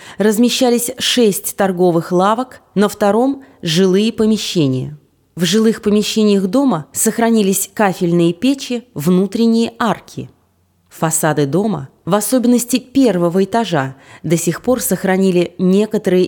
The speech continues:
элементы архитектурного декора. В тысяча восемьсот сорок шестом году в этом доме размещалась гостиница "Лондон",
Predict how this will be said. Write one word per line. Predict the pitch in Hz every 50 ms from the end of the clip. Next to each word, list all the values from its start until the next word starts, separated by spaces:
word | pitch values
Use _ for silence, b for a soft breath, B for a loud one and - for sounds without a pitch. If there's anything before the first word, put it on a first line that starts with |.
| - -
элементы | 190 175 175 170 165 170 170 170 175 160 175
архитектурного | - - 185 170 156 - 180 156 - 147 - - - 160 151 147 156 151 143 156
декора. | 147 143 151 151 - 160 147 139 135 135 131 131 - _ _ _ _ _ _ _ _ _
В | - -
тысяча | - 320 320 320 302 262 - 277
восемьсот | 247 254 254 254 247 220 - 262 254 254
сорок | - 247 240 220 220 220
шестом | - 220 214 - - 226 220 208
году | 220 226 226 294 311 302 - -
в | 214 226
этом | 262 262 277 269 262
доме | 233 302 311 285 277 269 -
размещалась | - 240 247 214 240 254 247 - - 277 269 262 254 233 208
гостиница | 208 247 240 247 - - 262 254 247 247 - - 254 240 - -
"Лондон", | 254 254 262 262 214 170 156 147 131 135 131 123 127